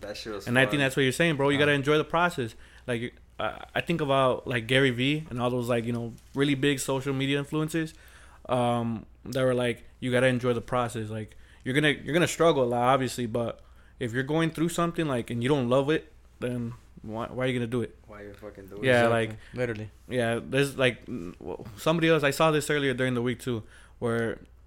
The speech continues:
Speaker 2: like, somebody can get a, a really good hu-, over a hundred thousand dollar blue collar job, but they, they, they take pride in, like, a hundred and,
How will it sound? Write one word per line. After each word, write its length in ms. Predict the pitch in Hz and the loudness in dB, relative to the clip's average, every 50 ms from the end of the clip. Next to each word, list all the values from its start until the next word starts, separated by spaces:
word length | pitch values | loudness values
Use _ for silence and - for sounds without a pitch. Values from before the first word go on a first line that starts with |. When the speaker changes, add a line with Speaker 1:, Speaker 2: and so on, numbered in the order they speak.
| - | -10
Speaker 2:
like, 180 | - 127 120 110 | -6 -6 -6 -2
somebody 260 | - 156 165 175 170 | -2 0 0 0 0
can 120 | 156 147 | 0 0
get 100 | 147 147 | 0 0
a, 220 | 135 123 110 76 67 | 0 0 -2 -4 -6
a 40 | 107 | -4
really 220 | 117 127 139 143 | -4 -2 -2 0
good 260 | 131 131 143 139 135 - 123 | 0 2 2 0 0 -2 -4
hu-, 160 | 117 135 131 - - | -6 -6 -6 -4 -2
over 240 | - 151 156 156 165 | 0 2 4 4 4
a 60 | 151 | 4
hundred 260 | 139 147 147 143 143 143 | 4 2 0 -2 0 0
thousand 280 | 139 135 131 131 131 123 | 0 0 0 2 2 2
dollar 220 | 120 123 123 120 | 2 2 2 0
blue 180 | 113 117 131 131 | 0 -2 -2 -2
collar 280 | - 139 127 123 113 | 0 0 0 0 0
job, 340 | 110 104 120 120 113 113 113 - - - - - - - - - - | 0 -2 -4 -4 -4 -6 -10 -14 -20 -20 -20 -20 -20 -20 -20 -18 -6
but 420 | 117 120 120 117 113 110 - - - - - - | 0 0 2 2 2 0 -2 -6 -10 -18 -14 -12
they, 280 | 123 123 123 123 117 - - - | -6 -4 -2 -2 -4 -4 -10 -12
they, 580 | - 113 127 127 127 123 123 120 120 120 117 113 110 120 | -8 -4 -2 0 0 0 0 0 0 -2 -4 -6 -8 -8
they 320 | 131 113 123 123 123 123 117 | -4 -2 0 0 0 0 2
take 300 | - - 147 139 - - | 6 8 8 8 8 8
pride 220 | - 143 143 143 | 4 4 4 4
in, 120 | 135 131 123 | 4 2 2
like, 180 | 117 120 113 | 0 0 -2
a 80 | 117 113 | -2 -4
hundred 340 | 120 131 143 139 139 139 139 | -2 -2 -2 0 0 0 0
and, 300 | 135 127 123 120 113 | 0 -2 -4 -6 -8